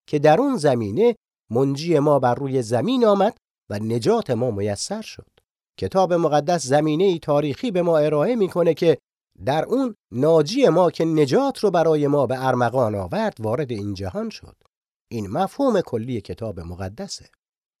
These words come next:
وقتی شاگردان این رو شنیدن، برای اولین بار کتاب مقدس رو درک کردند، بدین معنی که عیسی مسیح کلید هست.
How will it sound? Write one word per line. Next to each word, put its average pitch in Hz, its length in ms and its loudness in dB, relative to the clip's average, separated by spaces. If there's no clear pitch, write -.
وقتی 226 320 -6
شاگردان 196 580 2
این 185 140 4
رو 156 100 0
شنیدن، 147 520 0
برای 165 320 0
اولین 123 560 -2
بار 196 260 2
کتاب 151 340 0
مقدس 120 580 0
رو 104 60 -4
درک 156 340 -8
کردند، 76 500 -14
بدین 139 280 -8
معنی 143 260 -4
که 147 120 -4
عیسی 143 460 -4
مسیح 127 360 -4
کلید 208 540 -6
هست. - 360 -20